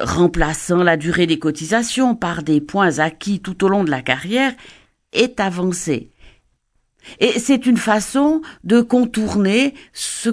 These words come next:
qu'est le lapin, si j'ose dire, qu'a levé le président, un âge fixe, statutaire, couperet, employez le mot que vous voulez, euh, pour partir à la retraite, hein. C'est une alternative qui a l'avantage de donner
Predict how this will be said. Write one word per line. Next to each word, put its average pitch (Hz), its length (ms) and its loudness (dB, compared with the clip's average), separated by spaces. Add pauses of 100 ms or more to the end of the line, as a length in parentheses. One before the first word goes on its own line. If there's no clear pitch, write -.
(640)
qu'est 208 100 0
le 185 120 0
lapin, 220 420 0
si 180 180 -8
j'ose 185 220 -4
dire, 208 220 -2
qu'a 185 100 -2
levé 190 260 2
le 170 60 -6
président, 180 680 0 (380)
un 208 320 4
âge 220 420 4 (220)
fixe, - 640 -4 (100)
statutaire, 202 800 0 (180)
couperet, 214 440 0
employez 196 400 2
le 185 40 2
mot 208 140 4
que 180 80 -6
vous 196 140 -2
voulez, 190 400 0 (360)
euh, 156 280 4 (640)
pour - 180 -12
partir 226 480 0
à 208 60 0
la 185 140 -2
retraite, 160 520 -6
hein. 165 140 -2
C'est 185 380 -6
une 208 140 2
alternative 214 920 0 (300)
qui 226 100 2
a 208 40 4
l'avantage 214 560 2
de 220 80 2
donner 214 420 2